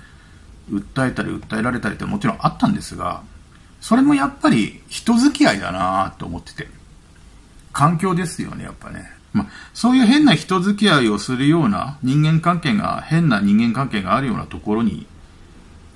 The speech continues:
自ら行く必要はないなと思いますよね。もうなんかもう人間関係に煩わし-、煩わしさを感じていたら、僕は、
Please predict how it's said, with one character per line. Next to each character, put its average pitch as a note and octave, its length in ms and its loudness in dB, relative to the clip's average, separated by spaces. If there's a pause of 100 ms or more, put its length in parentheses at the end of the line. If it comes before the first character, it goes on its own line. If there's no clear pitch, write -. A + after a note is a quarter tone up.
(160)
自 G#3 280 4
ら G2+ 440 -2
行 G2 140 -6
く E3+ 120 0
必 - 260 0
要 A3 80 4
は A#3 100 4
な A3 160 4
い C4+ 80 4
な - 360 0
と - 160 -12 (420)
思 F#2 180 -8
い F2 40 -8
ま F2+ 140 -8
す - 160 -14
よ - 80 -12
ね。 D#2+ 80 -18 (720)
も D#3+ 100 4
う D3 40 4
な E3 100 4
ん G#3 40 4
か D3+ 120 0
も B2 80 2
う A#2 40 2
人 C3+ 140 4
間 E3+ 140 2
関 G3 160 0
係 E3 80 -2
に G#2+ 80 0
煩 G2 240 -4
わ A#2+ 80 -2
し-、 C#3+ 260 -4
煩 A#2 140 -2 (200)
わ C#3 80 2
し C#3+ 280 0
さ G2+ 140 -4
を E2+ 40 -8
感 G2+ 220 0
じ G2+ 80 -2
て C3 80 -4
い A#2+ 100 -6
た C3+ 80 -4
ら、 G#2 100 0
僕 F#2+ 280 -6
は、 G2+ 160 -2